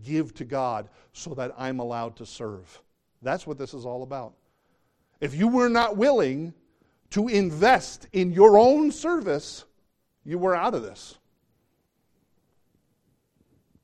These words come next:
And I can't put it in any simpler way. So as of next week, we'll have a cash box at the front door. Slide your ten dollars in. No, I'm just <laughs> teasing.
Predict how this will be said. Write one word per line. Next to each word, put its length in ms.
And 140
I 80
can't 240
put 140
it 20
in 140
any 100
simpler 400
way. 340
So 240
as 180
of 140
next 260
week, 240
we'll 140
have 100
a 40
cash 280
box 340
at 80
the 60
front 300
door. 360
Slide 320
your 100
ten 200
dollars 400
in. 120
No, 180
I'm 100
just 240
<laughs> 0
teasing. 400